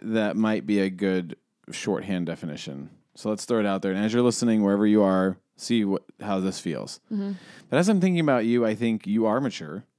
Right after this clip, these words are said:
Speaker 1: I don't know why, well, I don't know why I think that. You know what I mean? I don't know why I think that. Um,
Speaker 2: I wanna be
Speaker 1: because
Speaker 2: mature.
Speaker 1: you are in, in the way you dress and think and act in many ways, in heavy quotes, antisocial,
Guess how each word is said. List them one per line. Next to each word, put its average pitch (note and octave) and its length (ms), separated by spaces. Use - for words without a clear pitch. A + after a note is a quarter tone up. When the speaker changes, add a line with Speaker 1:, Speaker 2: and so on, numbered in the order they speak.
Speaker 1:
I G2 60
don't A2 160
know C3 60
why, B2 240
well, G#2 120
I A2+ 80
don't D3 120
know C#3 60
why C3 300
I A#2+ 60
think C3+ 320
that. D#2 240
You G#2+ 100
know A#2+ 60
what B2 100
I A#2 40
mean? B2 280
I A2+ 40
don't B2+ 100
know A#2+ 100
why A#2 360
I G2 80
think G2 260
that. C2 260
Um, G2+ 540
Speaker 2:
I - 40
wanna - 280
be C4 120
Speaker 1:
because C3+ 260
Speaker 2:
mature. D4 320
Speaker 1:
you C3 220
are C3+ 640
in, A#2+ 320
in A2+ 200
the A2 100
way A2 200
you G#2+ 260
dress G#2 440
and G2 160
think G2 160
and F#2+ 100
act F#2 300
in F#2 200
many F#2 200
ways, E2+ 360
in A2 220
heavy F#2 220
quotes, E2 320
antisocial, F2+ 840